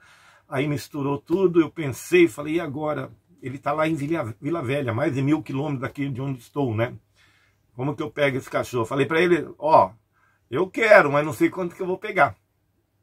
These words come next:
Então, a gente já tem um cachorrinho que tá lá com o Guerreiro, lá em Vila Velha.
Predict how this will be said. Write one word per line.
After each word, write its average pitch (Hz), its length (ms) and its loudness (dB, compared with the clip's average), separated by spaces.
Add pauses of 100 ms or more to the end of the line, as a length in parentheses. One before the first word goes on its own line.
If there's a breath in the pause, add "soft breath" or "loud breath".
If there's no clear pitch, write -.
(560)
Então, 123 460 -6 (640 soft breath)
a 120 120 -2
gente 120 600 -4 (120)
já 147 180 -2
tem 143 280 -4
um 135 80 -4
cachorrinho 123 600 -4
que - 100 -20
tá 131 100 -8
lá 120 280 0 (180)
com 107 360 -8 (840)
o 113 460 -2 (200)
Guerreiro, 131 640 0 (180)
lá 127 140 2
em 117 100 0
Vila 113 240 -2
Velha. 139 460 -4